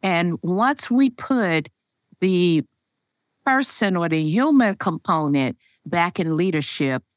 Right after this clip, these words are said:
you'll be able to find those things, because if the,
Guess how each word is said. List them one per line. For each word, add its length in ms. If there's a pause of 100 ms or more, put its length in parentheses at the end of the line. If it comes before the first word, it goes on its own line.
(140)
you'll 200
be 180
able 260
to 80
find 420
those 220
things, 380
because 480 (300)
if 280
the, 380